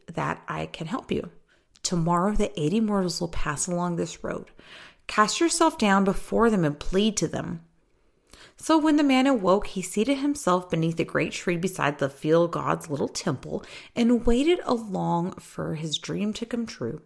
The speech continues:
So all day long, sorry, for his dream to come true. So at last, when the sun nearly sunk, eight figures started coming down the road. The beggar clearly recognized them as the eight immortals.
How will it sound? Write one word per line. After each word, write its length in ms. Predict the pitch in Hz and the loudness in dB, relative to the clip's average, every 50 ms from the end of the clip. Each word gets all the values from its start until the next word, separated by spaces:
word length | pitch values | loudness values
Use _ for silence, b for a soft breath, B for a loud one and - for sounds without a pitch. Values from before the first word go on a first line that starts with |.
| _ _ | _ _
So 240 | - - 175 - - | -6 -4 -4 -4 0
all 180 | - 156 160 180 | 2 2 4 6
day 140 | 175 160 143 | 6 6 6
long, 280 | 135 123 117 127 165 | 6 2 0 -2 -4
sorry, 240 | 165 - 151 143 147 | -2 0 0 0 2
for 140 | 160 - 180 | 2 0 0
his 120 | 170 165 | 0 0
dream 180 | - 143 131 131 | -2 -2 -2 -2
to 60 | 170 | -2
come 180 | 170 202 202 202 | -2 -2 -4 -4
true. 280 | - 320 - - - - B B B B B B B B B | -4 -4 -4 -4 -6 -8 B B B B B B B B B
So 220 | B - - - - | B 0 0 2 4
at 220 | 208 214 - - | 4 4 4 4
last, 400 | 240 220 226 254 302 330 - - | 2 0 2 0 0 -2 -4 -4
when 100 | 359 349 | -2 -2
the 80 | 349 330 | -2 -2
sun 460 | 302 - - 196 185 185 185 190 - - - | -4 -4 -2 0 0 2 0 -2 -4 -6 -6
nearly 500 | 185 165 160 160 165 175 170 175 180 170 | -4 -2 -2 0 0 0 0 -2 -4 -4
sunk, 520 | 165 - - - 147 139 139 165 160 - B B B B B B B B _ - | -6 -12 -10 -6 -6 -4 -4 -6 -8 -12 B B B B B B B B _ -6
eight 200 | 175 190 - - | -4 -4 -4 -4
figures 400 | - 208 190 175 185 175 165 - | -4 -4 -4 -2 -4 -6 -6 -8
started 260 | - - 160 165 180 | -8 -6 -6 -6 -6
coming 360 | - - 165 160 165 160 156 | -6 -6 -4 -4 -4 -6 -6
down 260 | - 143 143 151 156 | -6 -8 -8 -8 -8
the 80 | 160 156 | -10 -10
road. 380 | 147 151 147 170 208 - - - - _ _ _ _ _ _ _ _ _ _ _ _ _ _ _ - - - | -8 -8 -8 -8 -10 -12 -14 -20 -20 _ _ _ _ _ _ _ _ _ _ _ _ _ _ _ -12 -6 -2
The 80 | - 151 | -2 -2
beggar 560 | 139 - - 151 143 143 147 - 208 220 226 | -2 0 2 2 2 2 2 0 -2 -2 -2
clearly 540 | 220 - - - 170 151 156 165 165 156 143 | -2 -6 -6 -4 -2 0 2 0 0 0 -2
recognized 720 | 139 147 180 220 - 302 233 170 147 151 143 139 - - | -2 -4 -4 -4 -4 -4 -4 -4 -4 -4 -6 -8 -8 -8
them 200 | 156 151 156 160 B B B B B B B - | -6 -6 -6 -8 B B B B B B B -8
as 200 | 160 156 143 135 | -6 -6 -6 -4
the 220 | - 151 160 - - - - | -2 -4 -4 -4 -4 -8 -8
eight 360 | 156 147 147 - - - _ | -6 -6 -6 -6 -8 -10 _
immortals. 1080 | - 175 165 165 151 147 147 156 160 165 165 156 143 127 123 151 147 - - - - | -6 -4 -2 -2 -4 -4 -4 -2 0 2 2 2 2 0 -2 -6 -8 -10 -12 -18 -20